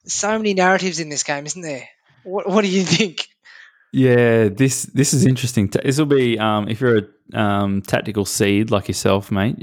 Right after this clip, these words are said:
Speaker 2: um, this is the game to watch for the weekend. Um, two big brains, um, in football going against each other. But I really do fear, fear for Leeds. I think every time Man City cop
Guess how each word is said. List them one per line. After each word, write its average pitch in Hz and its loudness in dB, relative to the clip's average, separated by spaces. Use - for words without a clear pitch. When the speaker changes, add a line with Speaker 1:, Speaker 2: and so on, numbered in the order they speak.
Speaker 2:
um, 101 -4
this - -6
is 104 -2
the 95 0
game 95 -2
to 101 -6
watch - -4
for 101 2
the - -4
weekend. 107 -4
Um, 95 -2
two 113 0
big 104 -2
brains, 107 2
um, 95 -2
in 95 -2
football 104 -4
going 98 -2
against 92 -6
each 95 -10
other. 110 -4
But 131 0
I 135 2
really 143 4
do 131 2
fear, 120 0
fear 117 0
for 107 -2
Leeds. 101 -2
I 104 -4
think 107 -4
every 131 0
time 117 0
Man 113 2
City 104 -2
cop 101 -2